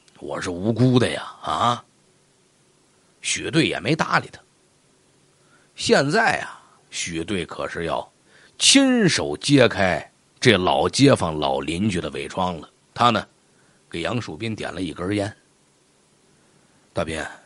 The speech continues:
咱们认识有三十年了，本来我们有可能成为朋友，但因为你的原因，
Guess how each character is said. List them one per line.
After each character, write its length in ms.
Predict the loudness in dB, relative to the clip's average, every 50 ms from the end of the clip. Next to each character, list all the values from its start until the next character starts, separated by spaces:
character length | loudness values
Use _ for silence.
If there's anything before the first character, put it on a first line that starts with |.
| _ _ _ _ _ _ _ _ _ _ _ _ _ _ _ _ _
咱 180 | -2 0 2 2
们 120 | 4 4
认 160 | 4 2 2
识 80 | 0 -4
有 140 | -6 -6 -4
三 220 | -2 0 0 0
十 100 | -2 -4
年 100 | -6 -8
了， 240 | -8 -8 -8 -12 -14 _ _ _ _ _ _ _ _ _ _ _ _ _ _ _ -20 -20 -20 -20 -20 -20 -20 -20 -20 -20 _ _
本 140 | 0 2 4
来 160 | 6 6 6
我 100 | 6 6
们 140 | 4 2 4
有 160 | 4 4 4
可 120 | 4 2
能 160 | -2 -2 -4 -4
成 160 | -4 -4 -4
为 120 | -4 -4
朋 240 | -4 -6 -8 -8 -6
友， 120 | -8 -8 -10 -12 _ _ _ _ _ _ _ _ _ _ _ _ _ _ _ _ _ _ _ _
但 160 | -4 -4 -2
因 160 | -2 -2 -2
为 100 | 0 -2
你 160 | -2 -4 -6 -8
的 80 | -6
原 200 | -6 -6 -6 -6
因， 160 | -6 -8 -8